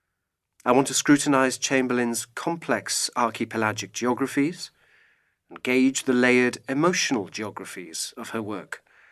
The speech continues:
an enterprise that is part of the emotional turn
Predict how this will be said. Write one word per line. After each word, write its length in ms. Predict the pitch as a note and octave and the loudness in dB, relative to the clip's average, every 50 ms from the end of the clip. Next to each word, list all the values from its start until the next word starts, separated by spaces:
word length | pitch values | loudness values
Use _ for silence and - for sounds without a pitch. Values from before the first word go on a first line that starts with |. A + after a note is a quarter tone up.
| _ _ _ _ _ _ _ _ | _ _ _ _ _ _ _ _
an 100 | - G2 | -2 0
enterprise 640 | A#2 B2 B2 - C3 - - B2+ B2 B2 B2 A2+ - | 0 2 2 2 0 0 2 4 4 6 4 2 0
that 100 | A#2+ G#2+ | -4 -4
is 140 | G#2+ G2+ - | -4 -6 -6
part 380 | - A#2+ A#2+ A#2 A#2 A2+ - | -2 2 2 2 2 0 -2
of 140 | A#2 G#2 G2+ | -8 -6 -4
the 280 | A#2 A2+ A2 A2 A2+ - | -2 -2 -2 -2 -4 -4
emotional 600 | A#2+ B2 B2+ A#2+ G#2+ - - - A2 G#2 G#2 G2 | -2 0 0 0 0 0 -2 -2 -2 -4 -6 -8
turn 500 | - - - D#3+ D3 C3 G2+ F2+ D#2+ - | -8 -4 -2 -2 -2 -2 -2 -6 -10 -16